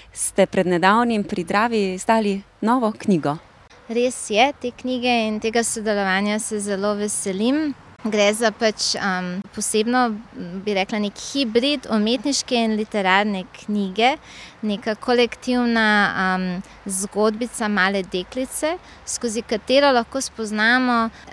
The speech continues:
Speaker 2: v bistvu kot nek slovar emocij. In tudi, uh, namen je bilo pač ohraniti emocijo hrepenenja, ki se mi zdi, da dandanes, um, izginja in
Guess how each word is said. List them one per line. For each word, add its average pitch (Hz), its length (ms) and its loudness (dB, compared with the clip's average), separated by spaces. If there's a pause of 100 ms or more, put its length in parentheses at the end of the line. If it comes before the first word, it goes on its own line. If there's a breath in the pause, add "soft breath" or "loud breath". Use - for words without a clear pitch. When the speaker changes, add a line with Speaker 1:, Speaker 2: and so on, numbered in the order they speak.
Speaker 2:
v 196 160 -10
bistvu 214 320 0 (240)
kot 208 160 -8
nek 202 160 -4
slovar 202 560 4
emocij. 202 800 -4 (420)
In 233 400 2 (160)
tudi, 269 560 0
uh, 208 480 2
namen 214 400 2
je 233 80 0
bilo 220 240 0
pač - 400 -8
ohraniti 220 960 2
emocijo 202 960 2
hrepenenja, 214 640 -2
ki - 80 -10
se - 160 -4
mi 220 160 0
zdi, 226 160 -2
da 208 160 0
dandanes, 208 880 -2
um, 180 400 -4 (480)
izginja 202 720 -2 (100)
in 202 380 -2